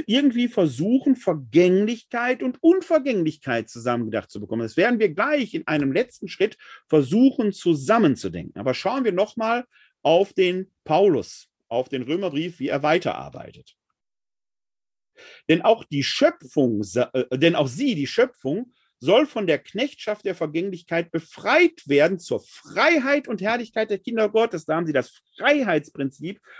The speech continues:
und die Hoffnung, die wir haben, dass wir aus diesem Freiheitswerden-Vergehen-Prinzip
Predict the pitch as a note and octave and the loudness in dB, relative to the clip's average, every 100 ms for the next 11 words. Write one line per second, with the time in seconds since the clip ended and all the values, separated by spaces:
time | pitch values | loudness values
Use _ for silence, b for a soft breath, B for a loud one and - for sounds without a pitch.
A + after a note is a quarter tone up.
0 | B - G3+ F3+ C3 C3+ C#4 - A#3 F#3+ | B -2 0 2 2 4 4 2 -2 0
1 | F3+ D3+ C#3 D3+ F#3 B3 B B - F3+ | 2 2 2 2 2 0 B B 0 0
2 | E3+ E3+ D3+ - E3+ D3 A#2+ b b b | 2 0 0 -2 -2 -2 -2 b b b
3 | _ - - G#2 F#3 C#4 D4+ B3+ F3+ A#3 | _ -20 -16 -4 2 4 4 2 4 4
4 | C4 - - - C#3 A#3+ C4 B3+ A#3+ - | 2 -4 -18 -4 2 2 2 -2 -4 -2
5 | E3+ D3 A#2 A#3 C4 C4+ B3 - A3 - | -4 -4 -4 -4 -2 -4 -4 -6 -6 -8
6 | - G3+ B3+ - | -10 -4 -4 -4